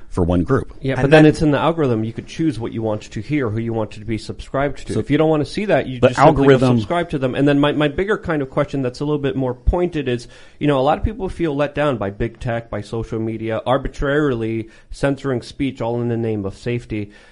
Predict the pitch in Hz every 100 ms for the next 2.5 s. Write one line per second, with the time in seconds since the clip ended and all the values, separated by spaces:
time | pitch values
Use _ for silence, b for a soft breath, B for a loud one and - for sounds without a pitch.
0 | B - 156 185 180 160 160 147 139 -
1 | 123 113 101 123 120 - 147 139 131 -
2 | 123 - - 135 -